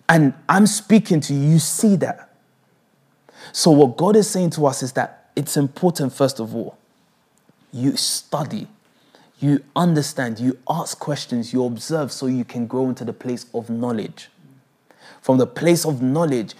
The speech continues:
you give careful attention, you attend, you commit your heart to it.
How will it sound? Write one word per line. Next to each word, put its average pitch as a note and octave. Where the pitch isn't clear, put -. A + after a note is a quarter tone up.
you C3+
give D3+
careful D3+
attention, C3
you B2+
attend, B2+
you C3+
commit C#3
your C3+
heart -
to B2
it. G2+